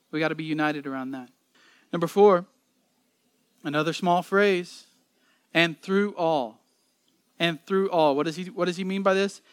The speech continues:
He's talking about the work of God. God is working through us, through believers. Now, God's working everywhere. He's working in the world of unbelief. He's working in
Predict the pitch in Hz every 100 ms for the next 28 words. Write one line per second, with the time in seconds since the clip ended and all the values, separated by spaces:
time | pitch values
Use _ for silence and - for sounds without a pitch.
0 | _ 175 - 214 - 240 214 185 180 165
1 | 139 151 175 - 139 120 127 123 110 120
2 | _ _ _ _ _ _ _ _ _ _
3 | _ _ _ _ - 160 180 175 170 170
4 | 175 160 175 185 165 131 - - - -
5 | _ _ _ - 196 220 185 151 127 113
6 | 113 - _ _ 175 170 220 226 214 220
7 | - 202 180 175 160 139 135 135 196 -
8 | _ _ _ _ _ 208 240 226 220 220
9 | 226 214 - _ _ _ - 196 190 208
10 | 208 190 190 202 190 190 202 196 - 196
11 | 196 190 196 208 196 190 190 185